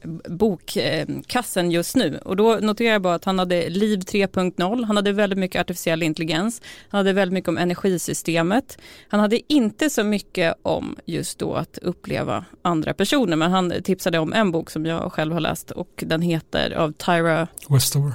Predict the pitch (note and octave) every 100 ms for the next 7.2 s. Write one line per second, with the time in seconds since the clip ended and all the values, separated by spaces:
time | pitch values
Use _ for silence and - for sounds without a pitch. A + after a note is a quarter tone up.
0 | - F#3 G#3 G3 G3 G3+ A3+ - E3 F#3+
1 | F#3+ G3+ F3 - C#2+ G3+ _ E3+ C#3+ D3
2 | C#3 C3 C#3 C3 - A3 G3 - - -
3 | - - G3 G3+ - A3 G3+ F3 - -
4 | F#3+ - - - G#3+ G#3 - _ _ -
5 | G3 F3+ - G#3 G3 F#3 F3+ G#3+ F3 D#3+
6 | G3 A3 A3 A3 A3 F3+ D#3 D#3 - D#3
7 | D#3+ D#3+